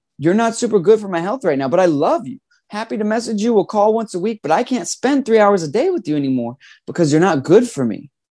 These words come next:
right? Only you can determine how you spend your time. Your most valuable resource is your time. Who are you spending it with? Who are you spending your most valuable resource with? Are you spending it with people that are good for you?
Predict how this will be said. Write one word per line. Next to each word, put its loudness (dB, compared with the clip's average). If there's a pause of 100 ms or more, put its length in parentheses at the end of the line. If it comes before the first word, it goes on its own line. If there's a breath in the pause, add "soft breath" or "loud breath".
(160)
right? 2 (600)
Only 6
you 6
can -2
determine -2
how -2
you -4
spend -6
your -4
time. -8
Your 0
most 2 (120)
valuable 2
resource -2
is -8
your -4
time. -10 (600)
Who 6
are 6
you 4
spending 0
it -8
with? -14 (560)
Who 6
are 6
you 6
spending 0
your 0
most 0
valuable 4
resource -2
with? -16 (500)
Are 2
you 2
spending 2
it 2
with 2
people 2
that 4
are -4
good 4
for 0
you? 0